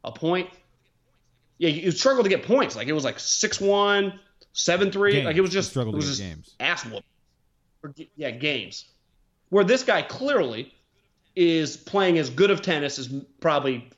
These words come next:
Speaker 1: five people in the world. And Nadal whooped his ass. And then I checked Nadal. I'm like, "God, this guy's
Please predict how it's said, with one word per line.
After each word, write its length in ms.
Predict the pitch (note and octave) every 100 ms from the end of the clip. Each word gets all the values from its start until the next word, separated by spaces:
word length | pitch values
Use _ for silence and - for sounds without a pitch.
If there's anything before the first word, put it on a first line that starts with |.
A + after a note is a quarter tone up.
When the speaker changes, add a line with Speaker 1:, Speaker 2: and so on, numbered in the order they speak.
| -
Speaker 1:
five 260 | D#3+ D3
people 260 | D3+ C3+ C3
in 60 |
the 60 | A#2
world. 420 | A2 B2+ G#2+ E2 - _ _
And 180 | C#3 C#3+
Nadal 540 | C3 D3 D3+ C#3 B2+ C#3+
whooped 280 | E3 E3
his 180 | B2 G#2+ - -
ass. 480 | B2+ G2+ A2 - - _ _ _ _ _ _ _ _ _ _ _ -
And 120 | A#3
then 80 | D#4+
I 60 | B3+
checked 240 | A#3 G#3+
Nadal. 260 | F3+ F#3 G3+
I'm 100 | B2+
like, 140 | F2+
"God, 160 | F#3+ D#3+
this 140 | F3
guy's 340 | D3+ F#2 -